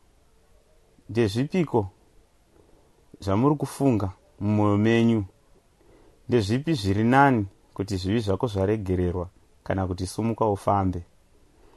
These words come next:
Zvino Jesu, kuti ataridze simba reMwanakomana woMunhu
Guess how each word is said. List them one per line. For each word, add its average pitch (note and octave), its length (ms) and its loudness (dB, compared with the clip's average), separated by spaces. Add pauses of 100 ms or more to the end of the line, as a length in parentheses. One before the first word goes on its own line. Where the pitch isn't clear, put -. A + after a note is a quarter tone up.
(320)
Zvino D3+ 260 4
Jesu, B2+ 460 0
kuti - 320 -8
ataridze B2 640 0 (200)
simba C3+ 400 2
reMwanakomana B2+ 640 2
woMunhu A2 400 0